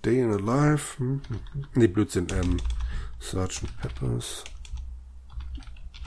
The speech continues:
Lonely Hearts Club Band. Ja, genau. Fiftieth Anniversary Edition. Das ist die Einzel-C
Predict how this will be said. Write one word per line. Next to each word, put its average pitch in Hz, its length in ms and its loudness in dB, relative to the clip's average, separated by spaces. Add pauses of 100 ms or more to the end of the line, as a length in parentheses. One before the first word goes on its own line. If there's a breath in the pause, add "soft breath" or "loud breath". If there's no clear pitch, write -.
(960)
Lonely 95 380 -8
Hearts - 380 -8
Club - 220 -4 (120)
Band. - 500 -4 (960 soft breath)
Ja, 107 140 0 (220)
genau. 104 220 -6
Fiftieth - 800 -4
Anniversary 117 720 0
Edition. 175 580 -4 (720 soft breath)
Das 117 220 -6
ist - 180 -12
die - 140 -10
Einzel-C 139 880 0